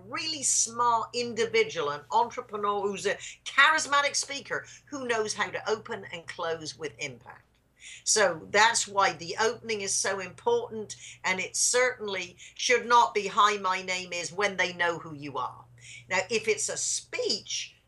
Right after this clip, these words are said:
let's just say you're out marketing, you're, you're giving a presentation, or you're an expert in your area, you're a-, asked to speak at your association meeting. You can start with a story or a rhetorical question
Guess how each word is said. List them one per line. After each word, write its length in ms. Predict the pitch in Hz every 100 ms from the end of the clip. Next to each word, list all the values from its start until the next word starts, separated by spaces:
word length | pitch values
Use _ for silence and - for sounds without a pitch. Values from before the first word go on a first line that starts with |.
| -
let's 200 | 311 -
just 180 | - -
say 200 | 233 175
you're 160 | 165
out 180 | 156 151
marketing, 680 | 190 254 311 311 285 277 269
you're, 180 | 214 190 180
you're 220 | 165 123 _ -
giving 300 | 233 233 208
a 160 | 165
presentation, 960 | 160 185 170 170 - 254 285 - 254 247 - -
or 160 | 214 214
you're 240 | 202 185
an 100 | 170
expert 520 | 202 247 - - 254 233
in 140 | 220
your 180 | 208 220
area, 380 | 277 269 254 226
you're 180 | 156
a-, 160 | 165 165 - 175
asked 320 | 165 - -
to 60 |
speak 360 | - - 240 -
at 160 | - 180
your 260 | 180 165 - -
association 1040 | 190 - 233 214 - 208 185 180 - 165 160
meeting. 560 | 220 254 254 226 233 - - _ _ _ - - - -
You 180 | 165 214
can 220 | 208 180
start 480 | - - 156 156 151 151
with 260 | 151 127 - _ -
a 120 | 165
story 640 | - - 131 113 127 214 359 _ _ _ _ _ _ _ _ -
or 220 | 196 202
a 60 | 196
rhetorical 760 | 190 190 - 160 165 175 226
question 520 | 220 285 302 - -